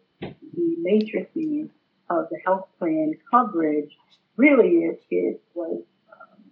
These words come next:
started and developed by, um, Kentucky. So part of that public-private partnership initiative was us sharing different, uh, tools that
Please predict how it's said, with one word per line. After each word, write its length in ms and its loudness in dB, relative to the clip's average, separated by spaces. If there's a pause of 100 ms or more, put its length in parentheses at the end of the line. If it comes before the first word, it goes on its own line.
(180)
started 380 2
and 180 -2
developed 440 -8 (140)
by, 400 -4 (440)
um, 240 -14
Kentucky. 520 -8 (580)
So 140 0 (120)
part 220 4
of 100 2
that 300 0
public-private 720 -8
partnership 600 -6 (240)
initiative 640 0 (100)
was 200 -4 (180)
us 160 -6 (260)
sharing 680 2 (260)
different, 520 -4 (180)
uh, 120 -12 (160)
tools 420 2
that 360 2